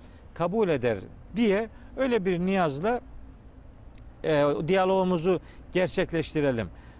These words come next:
Fakat yani bu kitabın asıl indiriliş gayesinin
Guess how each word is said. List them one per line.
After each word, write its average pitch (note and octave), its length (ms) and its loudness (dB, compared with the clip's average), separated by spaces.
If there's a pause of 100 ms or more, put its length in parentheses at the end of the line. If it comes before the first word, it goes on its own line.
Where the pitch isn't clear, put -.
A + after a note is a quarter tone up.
(120)
Fakat A#3 320 2 (600)
yani D3 300 -2
bu - 80 -2
kitabın G3+ 460 0
asıl F#3+ 300 -2
indiriliş F#3 540 0
gayesinin D#3+ 720 0